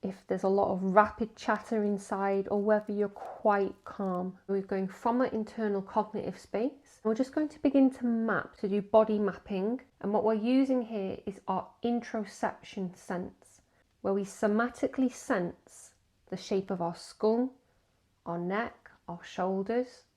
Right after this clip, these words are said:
sense the arms, sense the flanks of the side, trace the body round your hips, around your thighs,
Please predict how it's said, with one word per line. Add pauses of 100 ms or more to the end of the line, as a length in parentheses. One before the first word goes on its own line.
(120)
sense
the (100)
arms,
sense
the
flanks
of
the
side, (140)
trace
the
body (480)
round
your
hips,
around
your
thighs,